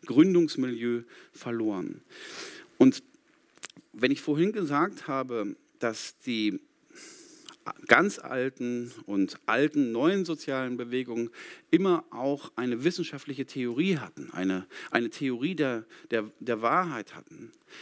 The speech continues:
dann ist es das Problem bei Querdenken, dass sie gar nicht diese Theorie mehr hatten. Sondern sie kommen in eine, in eine Situ-, in eine Situation, wo ihnen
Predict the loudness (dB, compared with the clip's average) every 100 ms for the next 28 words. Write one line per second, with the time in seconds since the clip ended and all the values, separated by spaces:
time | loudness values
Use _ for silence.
0 | -12 0 2 2 -2 -6 -6 -10 -10 -2
1 | 4 4 4 -2 -4 -6 -2 0 0 0
2 | 0 0 -2 -6 -20 _ -4 2 0 0
3 | _ _ _ -4 -2 -2 -4 -12 -10 -8
4 | -4 -4 -4 -8 -18 -20 _ -20 -20 -20
5 | _ -20 -14 -8 0 0 0 -4 -8 -8
6 | -2 -2 -2 -2 -2 -2 0 -2 -2 -8
7 | -10 -4 -2 -2 -2 -4 -6 -6 -2 0
8 | 0 -2 -6 -8 -6 -2 0 2 2 2
9 | 2 0